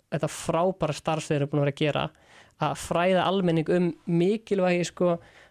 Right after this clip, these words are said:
að taka rafíþróttir alvarlega eins og, eins og venjuleg íþrótt. Og þessi markmið sem er hjá Fylki, sem sagt,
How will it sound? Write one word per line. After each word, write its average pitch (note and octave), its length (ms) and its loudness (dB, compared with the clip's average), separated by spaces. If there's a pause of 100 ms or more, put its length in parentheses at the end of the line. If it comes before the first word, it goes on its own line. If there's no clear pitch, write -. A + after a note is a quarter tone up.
(100)
að - 160 -8
taka G#3 380 0
rafíþróttir A3 580 -2
alvarlega F3+ 560 2
eins F#3+ 220 -2 (100)
og, F3 160 0 (240)
eins F#3 240 0
og E3+ 80 -2
venjuleg F#3+ 560 2 (960)
íþrótt. - 420 -4 (580)
Og D#3 280 0 (160)
þessi E3+ 200 2
markmið F#3+ 560 -2
sem G3 140 2
er G3 100 2
hjá F#3 120 2
Fylki, - 480 -4
sem D3 120 0
sagt, D3 240 0